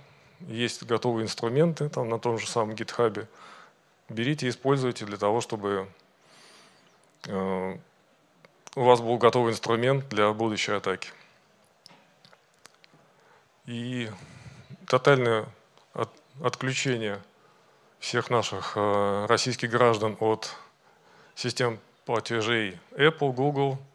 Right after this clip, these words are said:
Samsung Pay, э, это будущий вызов, который нужно, э, как говорится, принять и защищать в связи с тем, что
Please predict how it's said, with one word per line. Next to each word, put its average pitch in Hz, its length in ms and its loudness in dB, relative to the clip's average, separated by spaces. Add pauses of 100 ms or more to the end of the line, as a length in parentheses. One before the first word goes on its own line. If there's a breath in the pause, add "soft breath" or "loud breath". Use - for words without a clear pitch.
(100)
Samsung 135 520 -4
Pay, 127 320 -2 (680 loud breath)
э, 104 520 -2
это 123 160 -2
будущий 120 600 -2
вызов, 139 340 -2
который 113 340 -2
нужно, 107 680 -4 (1500 soft breath)
э, 95 540 -12 (140)
как - 80 -16
говорится, 98 240 -14
принять 131 500 -2
и 107 160 -6
защищать 135 640 -2 (140)
в - 100 -16
связи 110 320 -6
с - 40 -10
тем, 143 240 -2
что 104 360 -4